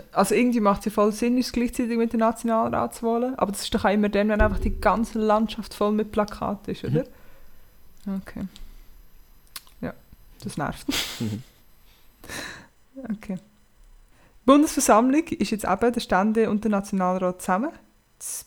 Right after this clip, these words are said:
Speaker 1: die bilden zusammen die Bundesversammlung. Und die ist in Fraktionen gegliedert und nicht in Parteien. Also sie spielen eigentlich so ein bisschen eine untergeordnete Rolle, Parteien.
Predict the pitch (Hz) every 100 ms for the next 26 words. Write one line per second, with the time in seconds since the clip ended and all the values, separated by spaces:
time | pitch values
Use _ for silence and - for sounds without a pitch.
0 | _ 233 226 220 220 202 196 160 170 -
1 | 196 165 - 190 - - _ _ _ _
2 | _ _ - - 190 196 - 220 220 208
3 | 202 190 190 - 226 285 285 240 233 233
4 | 226 196 196 208 208 196 - 160 160 165
5 | - - - - 196 208 - 208 202 165
6 | 175 180 - 175 170 - 190 180 185 202
7 | 208 - 185 196 196 190 175 185 185 180
8 | - 156 160 170